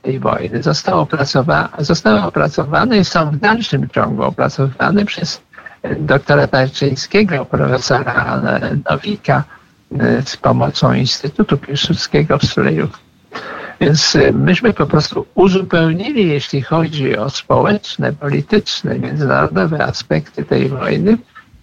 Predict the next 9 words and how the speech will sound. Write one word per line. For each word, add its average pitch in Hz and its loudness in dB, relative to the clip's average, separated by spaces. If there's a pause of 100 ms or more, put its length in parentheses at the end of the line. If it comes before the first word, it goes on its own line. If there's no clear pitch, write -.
(140)
mm, 165 -2
w 151 -4
stosunku 190 2
do 170 2
tej 160 0
wspaniałej 143 0
pracy 73 0
naszych 73 0 (260)
kolegów, 156 -2